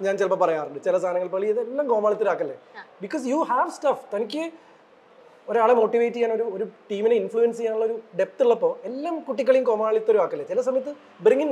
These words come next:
Speaker 1: that shade. കാരണം audience need that also. അത് നിനക്ക് കൂടുതൽ പറ്റും. കാരണം നിനക്ക് അത്രയും reach ഉണ്ട്. നിനക്കൊന്നും അത്രയും
Speaker 2: ഇല്ല.
Speaker 1: social media reach ഇല്ല. പക്ഷെ അവള് കോമാളിത്തരത്തിനെ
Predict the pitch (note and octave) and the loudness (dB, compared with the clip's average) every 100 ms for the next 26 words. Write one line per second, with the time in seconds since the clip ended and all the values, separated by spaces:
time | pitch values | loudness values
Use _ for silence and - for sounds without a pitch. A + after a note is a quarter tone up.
0 | A3 B3+ - B3 E3 - - - F#3+ B3+ | 0 -2 -2 -2 -2 -10 -20 -16 -6 -4
1 | G#3 G3+ C#4 D4 B3 A#3+ G3 F#3+ G3 F#3 | 0 0 0 -2 -4 -2 0 2 2 2
2 | E3+ - - G#3+ G3 A3 C#4+ C#4 C4+ A#3 | -4 -8 -8 -4 -2 -2 0 2 4 4
3 | G#3 E3+ A3 A3 C4+ C#4+ B3+ G#3 A3+ E3+ | 4 2 2 2 2 2 -2 -2 -4 -4
4 | F3+ A#3+ A#3+ B3 B3 - - - G#3+ A#3 | -6 -6 -4 -6 -8 -16 -20 -8 0 0
5 | C#4 D4 D4 C4+ G3+ E3+ C3 - - _ | 2 2 2 0 -2 -6 -12 -16 -20 _
6 | _ _ - B3+ B3+ D4 D4 - - - | _ _ 0 4 6 6 0 -14 -20 -20
7 | _ _ G3+ G3 G#3+ G#3 G#3+ A3+ | _ _ 4 6 4 4 4 2